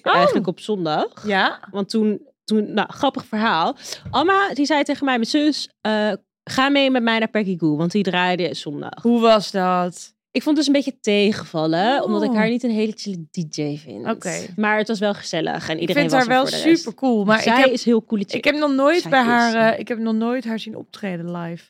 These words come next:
Speaker 2: Ik voel gewoon... Ja, ik voelde het gewoon niet echt. Ik had nooit het gevoel, "Oh my god, ze draait nu echt lekker."
Speaker 1: Ja.
Speaker 2: Nou, ik hoop niet dat er hele grote fans zijn, maar ik vind haar als persoon supercool.
Speaker 1: Ja.
Speaker 2: Ehm, en toen zei, oh ja, Alma zei dus, "Doe even iets leuks aan, weet je wel, je bent single, da, da, da."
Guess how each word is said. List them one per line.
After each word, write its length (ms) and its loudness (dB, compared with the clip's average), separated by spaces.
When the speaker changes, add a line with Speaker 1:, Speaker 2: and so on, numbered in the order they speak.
Speaker 2:
Ik 140 -4
voel 160 0
gewoon... 440 0
Ja, 240 2
ik 160 0
voelde 280 4
het 120 0
gewoon 180 0
niet 160 2
echt. 280 -2
Ik 80 -14
had 100 -2
nooit 160 2
het 80 -4
gevoel, 240 -10
"Oh 160 2
my 80 0
god, 140 -2
ze 80 -8
draait 240 -2
nu 60 -4
echt 220 -8
lekker." 500 -4
Speaker 1:
Ja. 240 -6
Speaker 2:
Nou, 140 -10
ik 60 -20
hoop 120 -4
niet 120 -2
dat 100 -4
er 60 -4
hele 200 -2
grote 220 -6
fans 300 -4
zijn, 260 -2
maar 100 0
ik 80 -4
vind 160 0
haar 140 2
als 160 -4
persoon 400 -2
supercool. 580 -14
Speaker 1:
Ja. 240 -2
Speaker 2:
Ehm, 720 0
en 100 0
toen 100 -2
zei, 160 0
oh 100 2
ja, 60 2
Alma 280 0
zei 160 0
dus, 140 -4
"Doe 120 2
even 160 -2
iets 100 -10
leuks 300 0
aan, 200 0
weet 120 -2
je 60 -20
wel, 120 -4
je 80 -2
bent 160 -8
single, 240 0
da, 120 -2
da, 100 -4
da." 200 0